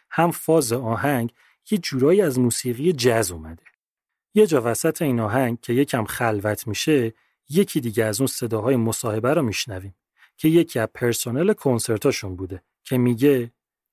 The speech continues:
"نمیگیرم بکشنت که، فقط یه شوک ریز و ظریف و کوچولو باید بهشون بدی که دیگه کارشون رو تکرار نکنن." می‌فهمی منظورمو؟ بعدش خودش خیلی راحت بلند شد. "همچین نزدم داغونش کنم که،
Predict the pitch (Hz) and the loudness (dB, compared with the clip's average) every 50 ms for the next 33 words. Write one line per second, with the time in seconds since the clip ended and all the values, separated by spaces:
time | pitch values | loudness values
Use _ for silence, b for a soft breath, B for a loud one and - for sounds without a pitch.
0 | _ _ - 135 139 170 208 220 185 180 147 131 120 110 110 107 - - 113 - | _ _ 0 2 4 4 4 4 4 4 4 2 0 0 -2 -2 0 -2 -4 -2
1 | - 104 95 95 92 - - - 104 90 - _ _ _ - - - 185 208 226 | -2 -4 -4 -6 -8 -10 -10 -10 -10 -10 -12 _ _ _ -10 -2 0 2 2 2
2 | 202 214 220 196 - 208 196 - - 196 170 170 190 196 196 208 196 160 139 147 | 2 2 2 2 2 0 0 2 2 2 2 2 0 2 4 4 4 4 2 2
3 | 139 139 170 - - 175 - - 151 131 - - 139 131 113 107 101 101 - 104 | 2 2 2 2 0 -4 -2 -2 -2 -2 0 2 2 2 2 2 -2 -4 -6 -6
4 | 98 - - - 107 101 101 98 104 - b b b b b - - 147 151 165 | -6 -6 -6 -6 -6 -6 -6 -6 -8 -10 b b b b b -4 -4 -2 0 0
5 | 185 180 - - 175 196 208 196 - 190 175 156 - 135 113 - - 120 113 107 | -2 -2 2 2 4 4 4 2 2 0 0 0 0 -2 -2 -2 0 -2 0 0
6 | 104 101 95 - - 101 95 92 _ _ _ _ _ _ _ _ _ - 196 180 | -2 -4 -6 -8 -12 -12 -12 -14 _ _ _ _ _ _ _ _ _ 0 0 2
7 | - 190 156 131 123 120 120 117 113 120 117 120 117 117 120 120 117 120 - _ | 2 2 0 2 0 0 0 -2 -2 -2 -2 -2 0 0 0 -2 -2 -4 -6 _
8 | _ b b b b b - - 156 190 202 202 - - - 190 185 185 - - | _ b b b b b -4 -2 0 2 2 2 0 2 0 0 0 0 -6 -2
9 | 180 190 202 185 151 135 127 127 160 165 160 131 120 113 120 127 135 120 - - | 0 0 0 2 2 0 2 0 0 0 2 2 2 4 4 2 2 0 -2 -6
10 | - - _ b b b b b - 143 151 - - 175 170 160 160 175 190 208 | -8 -12 _ b b b b b -2 -2 -2 0 0 2 2 2 2 2 0 -2
11 | - - 170 139 127 113 101 101 98 92 87 - - 113 101 95 92 87 - - | -2 -2 0 2 2 2 2 0 -2 -4 -6 -6 -6 -6 -6 -6 -8 -10 -12 -14
12 | 104 | -16